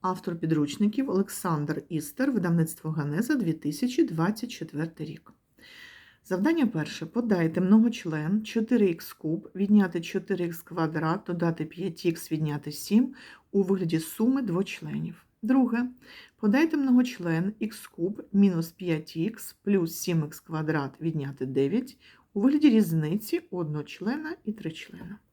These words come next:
Приступаємо до виконання. Перше завдання у вигляді суми двочленів. Перший двочлен і другий двочлен.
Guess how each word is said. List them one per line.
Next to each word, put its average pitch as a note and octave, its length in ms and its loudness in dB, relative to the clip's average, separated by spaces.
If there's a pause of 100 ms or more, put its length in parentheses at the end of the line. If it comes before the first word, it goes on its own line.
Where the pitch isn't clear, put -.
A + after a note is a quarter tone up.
(1160)
Приступаємо E3+ 760 -4
до F3 140 0
виконання. D#3 680 -6
Перше E3+ 400 -6
завдання F#3 560 -2
у B3 160 -6
вигляді F3 260 2
суми D#4 560 2
двочленів. D#3+ 840 -2 (680)
Перший F3+ 440 0
двочлен E4+ 600 0 (160)
і F#4+ 100 2
другий C4 320 6
двочлен. G#3+ 600 0